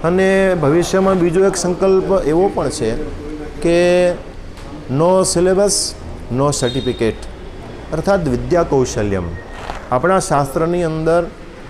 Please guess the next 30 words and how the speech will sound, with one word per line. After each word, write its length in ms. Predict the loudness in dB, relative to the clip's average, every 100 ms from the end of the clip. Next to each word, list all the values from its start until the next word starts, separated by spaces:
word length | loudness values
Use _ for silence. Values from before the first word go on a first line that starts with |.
| -16 -10 0
જે 420 | 2 4 4 2 0
ભગવાન 540 | 0 2 2 2 0 -4 -10 -14 -14 -4
શ્રી 160 | 0 0
કૃષ્ણ 560 | 0 -2 -2 -2 -2
સાંદીપની 760 | 0 -2 0 -2 -2 -2 -2 -2 -2 -2 -2 -4
ઋષિના 360 | -4 -2 0 -2
આશ્રમમાં 500 | -2 -4 -2 -2 -2
ભણવા 260 | -2 -2
માટે 320 | -2 -2 -2
ગયા, 340 | 0 0 0 -2 -8 -16 -16 -4
ત્યારે 180 | 0 2
આપણે 220 | 2 0
સાંભળીએ 520 | 2 0 2 2 0
છીએ 200 | -2 -6
કે 80 | -4
ચોસઠ 380 | -2 -4 -2 -6 -6 -2
કળાઓ, 380 | 2 2 2 -2 -4
ચૌદ 260 | 0 0 0
વિદ્યાઓ, 580 | -2 -2 0 2 0 -2 -6 -10 -10 -12 -12 -6 -2
એ 60 |
બધું 280 | 0 2 2
જ 120 | 0
ભગવાન 380 | 0 0 -2 -2
શીખ્યા. 440 | -6 -8 -8 -8 -8 -10 -12 -14 -14 -14 -14 -12 -12 0
તો 100 | 4
એ 120 | 4
બધી 300 | 4 2 2
કળાઓ 560 | 2 2 4 4 2 0 -8 -12 -12 -8 -2
લુપ્તપ્રાય 800 | 0 0 0 0 2 4 4
છે 260 | 2 0